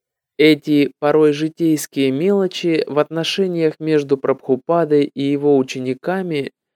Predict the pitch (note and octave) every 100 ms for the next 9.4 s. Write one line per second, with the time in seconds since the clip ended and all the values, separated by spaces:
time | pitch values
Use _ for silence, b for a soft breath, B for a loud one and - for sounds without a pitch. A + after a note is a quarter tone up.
0 | _ - C3+ G3+ F#3+ D#3 B2+ - - C3
1 | D#3 F#3 D#3+ D3 C#3 D#3+ D3+ C3+ C3+ C3+
2 | C3+ C3+ C3 E3+ G3 F#3 F3 E3+ - C3
3 | D3 G3 F#3+ - D#3 D#3+ D3+ D#3 D3+ -
4 | C#3 - - F#3 G3 F#3 E3+ D3+ C#3+ C#3
5 | D3+ F3 E3+ - D3 C3+ B2+ - C3+ C3+
6 | E3+ D#3+ C3+ C3 - - - _ _ _
7 | _ _ _ _ _ - C3+ C3 B2+ E3+
8 | G3+ F3 D3+ C3+ D3+ D#3 D#3 D3+ - E3
9 | D3+ C3+ B2+